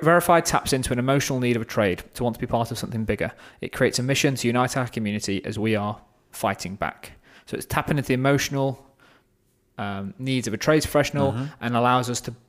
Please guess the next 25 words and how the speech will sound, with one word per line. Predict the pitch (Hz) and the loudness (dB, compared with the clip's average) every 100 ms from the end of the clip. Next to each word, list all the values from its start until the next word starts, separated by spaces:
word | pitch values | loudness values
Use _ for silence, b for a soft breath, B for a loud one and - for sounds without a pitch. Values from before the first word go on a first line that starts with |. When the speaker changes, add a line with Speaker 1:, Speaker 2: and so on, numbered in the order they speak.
| _ _ _ _ | _ _ _ _
Speaker 1:
build | 151 131 117 113 | 4 6 6 0
this | 127 - | -4 -4
large | 127 120 - | 0 -2 -2
community | 123 101 104 110 | -6 -6 -6 -8
of | 101 | -6
trades, | 98 95 - | -4 -4 -8
which | - | -8
is | 110 | -4
our | 104 | -2
mission | 107 - 87 | -2 -4 -4
statement, | 92 85 113 | -6 -6 -4
be | 120 | -2
the | |
home | 117 117 | -2 -2
of | 113 - - B B _ _ _ | -4 -8 -16 B B _ _ _
the | 117 | 0
largest | 117 113 110 | 2 2 -2
community | 117 110 104 | -6 -6 -4
of | |
trades | 110 110 | -4 -2
professionals | 104 104 104 | -4 -6 -8
in | 98 | -8
the | |
U | 95 | -8
K. | - | -10